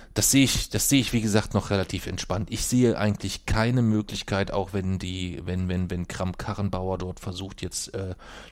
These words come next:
die Grünen, äh, als, als aktuelle Oppositionspartei mit zu verhaften in irgendwelchen Klimakonsenspaketen und was weiß ich nicht alles.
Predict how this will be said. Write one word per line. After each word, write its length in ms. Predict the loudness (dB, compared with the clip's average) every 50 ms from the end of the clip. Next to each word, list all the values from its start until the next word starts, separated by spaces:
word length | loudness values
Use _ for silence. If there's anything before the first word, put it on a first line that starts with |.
| -14 -12
die 80 | -10 -6
Grünen, 560 | -4 -2 0 2 2 4 6 6 6 4 4
äh, 460 | 2 0 2 2 2 2 0 0 -2 -4
als, 240 | -6 -6 -6 -6 -8
als 300 | -8 -8 -8 -8 -8 -8
aktuelle 420 | -8 -6 -4 -2 -2 -2 -2 -2
Oppositionspartei 960 | -4 -4 -6 -6 -6 -8 -8 -6 -4 -4 -4 -4 -6 -8 -8 -6 -4 -4 -2
mit 220 | 0 0 0 -2 -2
zu 240 | -4 -6 -4 -4
verhaften 540 | -4 -4 -4 -4 -4 -6 -8 -8 -8 -6 -4
in 100 | -4 -4
irgendwelchen 480 | -4 -6 -6 -6 -6 -6 -4 -4 -6 -6
Klimakonsenspaketen 1400 | -4 -4 -2 -2 0 0 0 0 0 -2 0 0 0 0 0 -2 -2 -4 -6 -6 -6 -6 -4 -4 -4 -4 -2 -2 -4
und 80 | -2
was 160 | -2 -4 -6
weiß 140 | -8 -10 -10
ich 160 | -8 -8 -6
nicht 160 | -6 -6 -6 -6
alles. 180 | -8 -8 -8